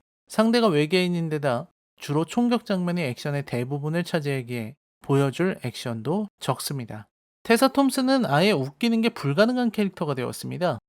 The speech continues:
약점이 전혀 없는 인물이기 때문이죠. 그나마 H의 멍청한 행동을 보고 일침을 가할 때나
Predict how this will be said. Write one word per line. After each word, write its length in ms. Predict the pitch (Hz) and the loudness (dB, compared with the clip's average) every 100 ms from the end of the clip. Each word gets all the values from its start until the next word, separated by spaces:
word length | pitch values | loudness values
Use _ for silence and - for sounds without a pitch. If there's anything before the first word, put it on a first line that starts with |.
| - | -4
약점이 460 | 131 139 - 220 247 | 0 0 2 2 4
전혀 240 | 185 196 | 2 4
없는 360 | 165 131 185 247 | 4 4 2 2
인물이기 340 | 214 151 139 131 | 2 0 -4 -4
때문이죠. 720 | 151 151 143 120 117 165 - _ | -4 -4 -6 -6 -8 -10 -16 _
그나마 420 | 151 165 190 180 - | -2 2 4 4 2
H의 420 | 156 170 - 170 | -2 0 0 2
멍청한 500 | 127 147 143 185 180 | 2 0 -2 -2 0
행동을 360 | 175 160 160 | -2 -2 -4
보고 320 | 143 131 156 135 | -4 -4 -4 -4
일침을 560 | 131 156 - 175 165 | -2 -4 -4 -4 -2
가할 280 | 151 143 135 | 0 0 -2
때나 340 | 139 131 165 | -6 -2 -2